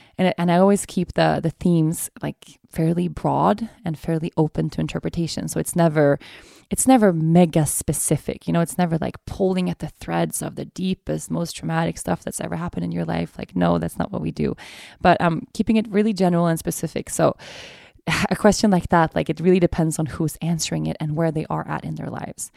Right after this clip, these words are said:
So the answer to that could be coming to this training, like, that was a defining moment in my life, and I feel like it's shaping me, um, which would be, you know,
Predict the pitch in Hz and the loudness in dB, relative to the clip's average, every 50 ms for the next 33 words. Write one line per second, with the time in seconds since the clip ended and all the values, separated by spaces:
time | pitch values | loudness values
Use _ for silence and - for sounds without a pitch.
0 | - - - - _ - - 165 160 160 165 175 180 - 165 165 151 160 147 - | -20 -20 -20 -18 _ -2 0 0 2 4 4 4 2 2 0 -2 0 0 0 0
1 | - - 147 - - - - - 160 160 147 - 143 - - - - - - 202 | -4 -10 -12 -12 -10 -8 -4 -2 0 0 0 -2 -6 -8 -10 -12 -12 -2 2 2
2 | 220 196 165 - 120 - - - 147 131 131 - - - - - - 160 170 165 | 4 4 2 -2 -6 -10 -8 -6 -4 -4 -4 -6 -8 -12 -12 -8 -4 -2 0 0
3 | 143 139 147 175 180 180 175 180 170 165 165 185 190 190 180 170 - 156 151 151 | 0 2 2 4 4 4 2 2 0 0 0 0 2 2 2 0 -2 -6 -8 -8
4 | - - - - - - - - - - 214 226 - 170 156 151 151 - - 175 | -8 -10 -10 -12 -12 -12 -10 -10 -4 -2 -2 0 0 0 -2 -2 -2 -4 -6 -6
5 | - - - - - - - - - - - 175 170 160 156 151 131 156 165 - | -8 -14 -20 -20 -20 -20 -20 -20 -10 -2 0 2 4 4 4 2 0 0 -2 -2
6 | - 160 151 147 147 139 - 175 170 - - | -4 -4 -2 -2 -4 -2 -2 -2 -2 -2 -2